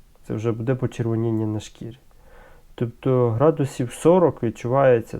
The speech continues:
так, як хороше тепло. Ви вже не можете там тримати ту руку, а п'ятдесят градусів, ну, ви вже гарантовано не зможете втримати руку, там, якщо це йдеться про якесь горнятко кави, чаю чи, чи якогось напою іншого.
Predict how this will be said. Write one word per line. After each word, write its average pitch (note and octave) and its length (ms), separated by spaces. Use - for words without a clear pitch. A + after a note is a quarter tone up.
так, A2+ 160
як A#2+ 240
хороше A#2+ 460
тепло. A2+ 380
Ви G#2 140
вже A2 220
не A2 100
можете A2 400
там - 240
тримати G2 460
ту - 140
руку, C3 440
а - 20
п'ятдесят A2+ 600
градусів, B2+ 720
ну, C#3 720
ви B2 120
вже A#2+ 140
гарантовано A2 640
не G2 120
зможете A#2 340
втримати G#2 500
руку, G#2+ 280
там, G2 220
якщо G2 320
це - 180
йдеться G#2 300
про - 160
якесь G#2 280
горнятко G#2+ 460
кави, A#2+ 400
чаю G#2 320
чи, - 80
чи - 100
якогось A2 340
напою A2+ 540
іншого. G2+ 440